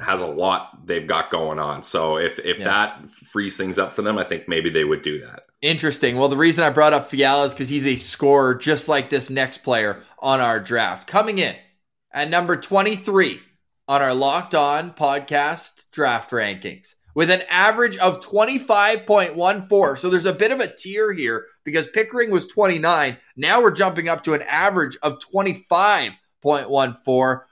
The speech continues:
Speaker 2: from the U S National Team Development Program,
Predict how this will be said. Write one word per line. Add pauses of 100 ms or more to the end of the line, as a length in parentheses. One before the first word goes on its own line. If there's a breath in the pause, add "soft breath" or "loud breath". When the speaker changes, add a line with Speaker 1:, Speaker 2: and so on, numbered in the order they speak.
(120)
Speaker 2:
from
the
U
S (240)
National (160)
Team (200)
Development
Program,